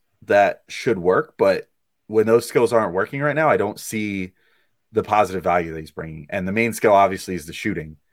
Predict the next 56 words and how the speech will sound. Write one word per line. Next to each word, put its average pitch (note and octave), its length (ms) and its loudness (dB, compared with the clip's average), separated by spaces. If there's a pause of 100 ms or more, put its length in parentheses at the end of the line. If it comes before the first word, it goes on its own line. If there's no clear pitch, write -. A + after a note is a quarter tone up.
(380)
And F2+ 220 -4
he F#2+ 60 -10
only G2 160 -4
goes F2+ 200 0
two - 180 -4
for G2+ 160 0
eight G2+ 160 0
in F#2+ 80 -10
this F2+ 160 -10
game. F2 480 -6 (480)
Uh, D#2+ 380 -2
every A2 240 0
single G2 240 -2
one G2 120 2
of F#2 60 0
those F2+ 220 0
was - 120 -16
from D#2+ 160 -12
three, D#2+ 500 -6
if - 140 -14
I'm D#2+ 100 -10
not D#2+ 160 -8
mistaken. D2+ 540 -10 (520)
Um, D2+ 480 -6
yeah, D#2+ 260 -8
two - 180 -8
for F#2+ 160 2
eight, F2+ 220 2 (200)
which E2 260 -12
was D#2+ 160 -12
two G2+ 160 -6
for F2+ 140 -2
eight F2+ 120 -2
from D#2+ 140 -14
three. E2 400 -4
And F2 400 -4 (920)
I A2+ 120 2
just, - 260 -6 (960)
I A2+ 60 2
don't B2+ 120 4
know, C3+ 140 6
his A2+ 200 2
utility C3 480 4
just A2 180 -8
seems G#2 240 -2
limited A2+ 360 2
to F2 120 -8
me E2 120 -10
if - 120 -14
he's F2 160 -8
not G2 160 0
making F#2 260 -6
shots - 360 0
right E2 140 -2
now. D#2+ 240 -4
And E2+ 340 -4